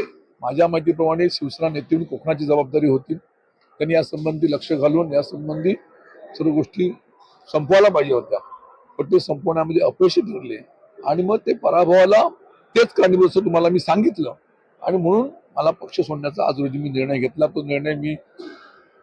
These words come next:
मागे सांगितल्याप्रमाणे की एवढ्या वर्षाच्या वाटचालीमध्ये पक्ष सोडताना नक्कीच माझ्या मनामध्ये वेदना आहेत, दुःख आहेत,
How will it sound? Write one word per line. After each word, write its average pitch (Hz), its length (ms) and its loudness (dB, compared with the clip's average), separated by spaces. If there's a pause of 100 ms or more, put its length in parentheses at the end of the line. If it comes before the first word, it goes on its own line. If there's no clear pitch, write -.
(160)
मागे 160 200 0
सांगितल्याप्रमाणे 156 760 0
की - 1080 -6 (300)
एवढ्या 147 220 2
वर्षाच्या 175 360 2
वाटचालीमध्ये 156 760 0 (640)
पक्ष 151 200 -2
सोडताना 160 380 -2
नक्कीच 185 320 -10
माझ्या 151 240 0
मनामध्ये 147 500 -2
वेदना 139 380 -4
आहेत, 143 200 2
दुःख 131 320 -4
आहेत, 139 200 4